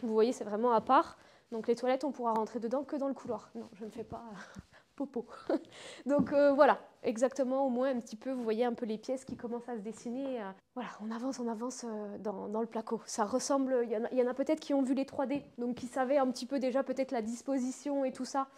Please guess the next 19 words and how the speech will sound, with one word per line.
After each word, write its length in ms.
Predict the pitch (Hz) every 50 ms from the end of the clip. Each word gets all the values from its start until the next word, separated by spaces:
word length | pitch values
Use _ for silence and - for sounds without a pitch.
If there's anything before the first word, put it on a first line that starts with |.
| - - _ -
parce 160 | - 226 220
qu'on 60 | 208
en 40 | 214
a 60 | 208
déjà 240 | 208 240 247 269 254
partagé 420 | 262 247 - - 247 240 214 277
en 80 | 247 247
vidéo 460 | 240 220 220 208 254 254 254 262 - -
et 180 | 262 269 277 - -
en 100 | 247 240
photo, 280 | - 247 233 - 311 427 539 - - - _ _
mais 260 | - 240 247 262 302 320
on 100 | 302 269
vous 100 | 247 254
montre 240 | 254 285 311 -
un 100 | 277 247
petit 140 | 240 - 233
peu, 160 | 220 - 277
euh, 640 | 302 320 311 269 240 226 220 214 208 202 202 196 190